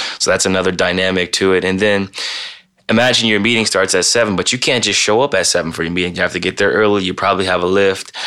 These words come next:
You probably have to do some other stuff to where it, it's, it's a full day of activities and working, like you said before, it's strenuous on the body. And you have to try to mentally be sharp,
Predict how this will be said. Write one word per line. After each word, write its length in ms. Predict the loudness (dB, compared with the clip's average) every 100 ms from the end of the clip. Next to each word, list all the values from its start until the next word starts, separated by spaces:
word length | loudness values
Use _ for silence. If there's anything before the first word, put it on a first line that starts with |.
| -10 -12 -8
You 40 |
probably 240 | -2 2
have 120 | 2 0
to 60 |
do 120 | 0
some 180 | 0 2
other 220 | 2 2
stuff 300 | 2 2 0
to 120 | 0 2
where 320 | 2 2 0
it, 140 | 0
it's, 240 | -2 -2 -2
it's 200 | 0 0
a 60 |
full 280 | -2 0 2
day 340 | 2 2 4
of 320 | 2 0 -6 -16 _
activities 600 | -4 -2 0 0 0 0
and 140 | -2 0
working, 200 | 0 0
like 140 | -4
you 60 | -4
said 180 | -4 -4
before, 320 | -6 -2 -2
it's 80 | -2
strenuous 460 | -4 -4 -2 -2
on 40 | -4
the 60 |
body. 480 | 0 0 2 0 -4 -6 -6 -6 -2
And 120 | 2
you 80 | 2
have 140 | 2 -2
to 100 | 0
try 180 | 2
to 80 | 2
mentally 400 | 2 2 2 2
be 140 | 0 0
sharp, 520 | 0 2 2 -2